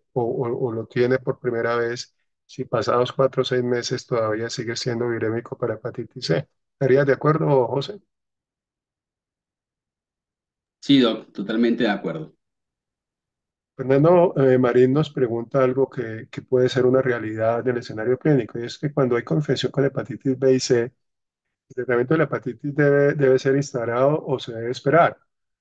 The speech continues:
Speaker 1: a tener cont-, eh, o se debe esperar a tener control de la carga viral hasta iniciar el tratamiento de la hepatitis C. O sea que, eh,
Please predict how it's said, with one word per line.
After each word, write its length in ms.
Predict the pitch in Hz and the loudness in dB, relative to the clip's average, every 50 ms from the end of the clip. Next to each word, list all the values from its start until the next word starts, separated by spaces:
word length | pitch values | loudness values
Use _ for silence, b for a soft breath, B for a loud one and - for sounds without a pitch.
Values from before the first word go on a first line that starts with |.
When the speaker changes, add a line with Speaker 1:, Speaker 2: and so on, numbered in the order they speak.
| _ _ _ - | _ _ _ -2
Speaker 1:
a 140 | - 151 143 | 0 0 2
tener 300 | - 135 127 131 131 - | 2 2 2 2 2 2
cont-, 260 | - 143 139 147 - - 123 | 0 0 0 -2 -2 -2 -2
eh, 60 | 120 | -2
o 140 | 131 139 123 | -2 -2 -2
se 100 | 117 131 | 0 0
debe 100 | 131 160 | 0 0
esperar 320 | - - 147 123 120 131 | 0 -2 -2 0 0 0
a 80 | 147 147 | -2 -2
tener 200 | - 123 113 113 | -4 -4 -6 -6
control 360 | - 135 131 - - 147 139 | -6 -8 -8 -6 -4 -4 -2
de 60 | 147 | 0
la 100 | 135 123 | 0 -2
carga 280 | 120 - 120 120 131 135 | -2 -4 -2 0 2 2
viral 320 | 131 123 120 120 120 131 | 2 2 2 0 -2 -2
hasta 220 | 135 - - 139 127 | -4 -4 -6 -8 -8
iniciar 340 | 117 117 113 - 131 131 | -8 -8 -8 -8 -6 -6
el 80 | 139 147 | -4 -2
tratamiento 480 | 143 131 - - 113 113 110 107 - 131 | -4 -4 -2 -2 -4 -4 -6 -6 -4 -4
de 40 | |
la 60 | 127 120 | -4 -4
hepatitis 520 | - 117 107 - 113 107 - - 123 - | -6 -10 -12 -14 -16 -14 -10 -10 -8 -4
C. 300 | - - 139 120 104 b b b b b _ _ _ _ _ - | 0 0 2 0 0 b b b b b _ _ _ _ _ -4
O 80 | 131 | -4
sea 80 | 127 - | -2 0
que, 200 | - 123 117 117 | 0 0 0 0
eh, 340 | 120 - - 120 113 110 | -2 -4 -4 -4 -4 -4